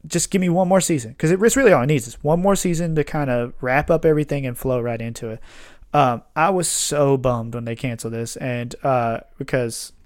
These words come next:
like I said, this is one of, uh, a childhood love of mine, the movie was, and I just thought the show was brilliant, and I hadn't seen anything that innovative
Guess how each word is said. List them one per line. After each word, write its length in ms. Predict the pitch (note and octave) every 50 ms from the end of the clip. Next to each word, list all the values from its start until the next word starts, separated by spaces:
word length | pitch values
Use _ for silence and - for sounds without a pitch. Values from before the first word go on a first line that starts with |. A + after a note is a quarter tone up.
| -
like 120 | - D#3 D3+
I 40 |
said, 180 | C#3+ - - B2
this 180 | C#3+ D#3+ - -
is 60 | C#3+
one 340 | D3 D3 C#3+ C#3 B2+ B2 - _ - - _ _ _ _ - _ -
of, 80 | - - _ -
uh, 100 | - - - _ _ _ _ -
a 60 | D3
childhood 460 | - - D#3 C#3 C#3+ D3+ C3+ C3+ C3
love 220 | B2 B2+ B2 B2 B2
of 100 | B2 A2+
mine, 360 | A2+ A2 A2 A2+ A2 A#2 A#2
the 240 | A#2 A#2 A#2 A#2 A2
movie 320 | A#2 B2+ C3 A#2+ A#2+ A2+
was, 280 | A2 A2 A2 G#2+ G#2+ - - - - - - - -
and 100 | - C#3
I 60 | C3+ C3
just 120 | C3 -
thought 140 | - C3 C3
the 60 | -
show 240 | A#2 - - C3 A#2+
was 140 | A#2+ A#2 A2
brilliant, 540 | A#2 A#2+ B2+ B2 B2 B2 B2 B2+ B2 A#2 -
and 80 | - C3+
I 60 | B2+
hadn't 300 | C3 C3+ C3+ B2 A#2+ A#2+
seen 200 | - - - C#3+
anything 300 | D#3 D#3+ C#3+ C3 B2+ B2+
that 160 | B2+ B2 A#2+ -
innovative 600 | C#3 C3+ D#3 C#3 B2+ B2 B2 A#2+ B2 A#2 -